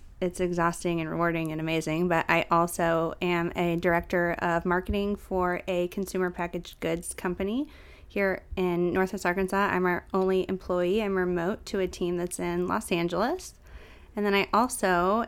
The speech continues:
am on TikTok and Instagram as a corporate content creator, really highlighting what it's like to be a working mom and doing all the things.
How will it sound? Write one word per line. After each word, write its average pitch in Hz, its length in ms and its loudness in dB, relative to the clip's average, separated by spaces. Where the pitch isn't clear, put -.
am 180 340 2
on 165 500 0
TikTok 247 480 0
and 180 140 0
Instagram 185 760 2
as 175 480 0
a 180 100 2
corporate 202 480 0
content 190 420 2
creator, 160 500 4
really 175 480 2
highlighting 175 480 0
what 160 140 0
it's - 160 -8
like 165 200 0
to 190 100 -10
be 170 280 0
a 196 120 2
working 190 360 4
mom 233 440 6
and 165 580 4
doing 196 520 4
all 202 120 4
the 202 80 0
things. - 600 -2